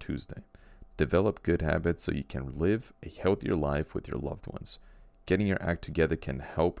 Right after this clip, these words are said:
not only you, but your communi-, community as well. Good luck, Aquarius.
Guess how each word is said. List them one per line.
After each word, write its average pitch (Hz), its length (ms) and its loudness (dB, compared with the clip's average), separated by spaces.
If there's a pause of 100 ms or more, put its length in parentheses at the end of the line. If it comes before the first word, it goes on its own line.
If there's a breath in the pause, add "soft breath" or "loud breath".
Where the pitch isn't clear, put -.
(120)
not 87 300 2
only 95 300 0
you, 73 480 -2 (280)
but 69 140 2
your 69 100 -2
communi-, 76 540 -4 (220)
community 87 600 -2
as 65 140 -6
well. 67 320 -2 (380)
Good - 200 0
luck, 87 160 2
Aquarius. 65 520 -2